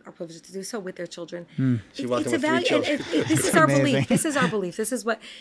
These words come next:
Speaker 1: you know, and, and, you know, you look at families that are so large, and you're like, "Oh, you know, that, that's the dream." Not everybody could do it,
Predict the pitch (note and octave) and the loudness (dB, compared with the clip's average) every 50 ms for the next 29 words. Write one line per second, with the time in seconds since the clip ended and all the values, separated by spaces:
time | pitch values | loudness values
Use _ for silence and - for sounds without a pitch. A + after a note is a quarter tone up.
0 | - - B3+ B3 A#3+ A3+ G#3+ A3 A3 - - A3 G#3+ G#3 G#3 G#3 G#3+ G#3 G#3 G#3+ | -6 -2 0 0 2 2 0 -2 -4 -8 -8 -6 -4 -2 -2 -2 -4 -4 -6 -6
1 | G#3+ G#3 G3+ G#3 G#3 G#3+ - _ _ _ _ - - A3 - - _ _ _ _ | -4 -4 -4 -4 -6 -8 -10 _ _ _ _ -20 -18 -18 -18 -18 _ _ _ _
2 | _ _ C#4+ C#4 C4 B3+ A#3+ A3 C4 C#4 C#4 C4 C4 - A#3+ A#3 A#3 A3 G3+ G3+ | _ _ -2 0 0 0 0 0 -2 -4 -4 -6 -4 -4 -4 -4 -4 -4 -6 -6
3 | G3+ F#3+ F#3+ F#3 - - G3 F#3+ F#3 F3 F3 E3+ E3 E3 - F3+ F3 E3+ F3 F3 | -6 -6 -6 -6 -6 -6 -6 -6 -6 -6 -6 -6 -8 -8 -8 -8 -8 -8 -8 -8
4 | F3 F3 E3+ F3 F3 - - - - - - - - _ _ _ _ D4 D4 C#4 | -8 -8 -10 -10 -12 -16 -20 -20 -20 -20 -20 -20 -20 _ _ _ _ -8 -6 -4
5 | C4+ - - D#4+ C4+ B3 A#3 G#3+ G#3+ G#3+ G#3+ G#3+ - - - - - - B3+ C4+ | -4 -4 -6 -4 -2 -2 -2 2 6 6 6 6 6 0 -12 -10 -4 -4 -2 -2
6 | D4+ D4+ E4 E4+ - - F4 B3+ B3+ C4 B3 G#3 F3 E3+ E3+ - G#3+ G#3+ B3+ C#4+ | 0 0 0 0 0 -2 -4 -2 -2 -2 -2 -2 -4 -4 2 4 6 6 8 6
7 | E4+ F4 E4+ D#4+ D#4 D4+ - A3+ B3+ B3 B3 B3+ | 6 4 2 -2 -4 -4 -4 -2 0 0 2 0